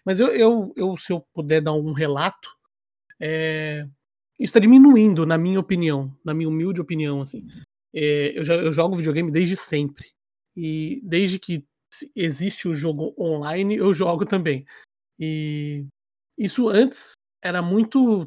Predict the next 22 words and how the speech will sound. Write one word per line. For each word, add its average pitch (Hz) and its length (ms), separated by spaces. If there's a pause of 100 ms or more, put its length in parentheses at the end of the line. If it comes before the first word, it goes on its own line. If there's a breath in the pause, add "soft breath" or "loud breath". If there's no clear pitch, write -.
terra 196 200
de 185 120
ninguém, 151 500
assim, 156 220
sabe? 160 200
Falo 220 260
mesmo, 202 320
foda-se, 202 400
com 202 160
nome, 185 540
com, 180 420 (460 loud breath)
com 185 100
foto, 202 560
não 190 120
tava 214 180
nem 359 160
aí, 277 140
a - 20
pessoa 175 260
falava 285 460
porque 302 240
falava, 170 560